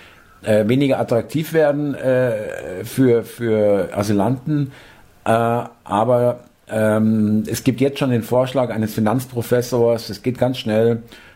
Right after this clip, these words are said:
Ja, das könnten wir ja auch gleich für Bürgergeldempfänger machen.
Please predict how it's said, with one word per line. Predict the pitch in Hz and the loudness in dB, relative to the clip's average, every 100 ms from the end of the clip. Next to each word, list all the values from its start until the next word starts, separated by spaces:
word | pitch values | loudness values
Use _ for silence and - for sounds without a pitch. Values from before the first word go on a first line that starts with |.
| - | -2
Ja, | 107 | 0
das | 113 | 0
könnten | - 131 135 | -2 -2 0
wir | |
ja | 123 | 2
auch | 120 | 0
gleich | 120 117 117 | 2 0 0
für | - 123 120 113 113 | 0 2 4 4 2
Bürgergeldempfänger | 104 135 123 101 90 90 87 85 76 | 2 0 0 0 -2 -2 -4 -4 -4
machen. | 69 62 - | -6 -10 -14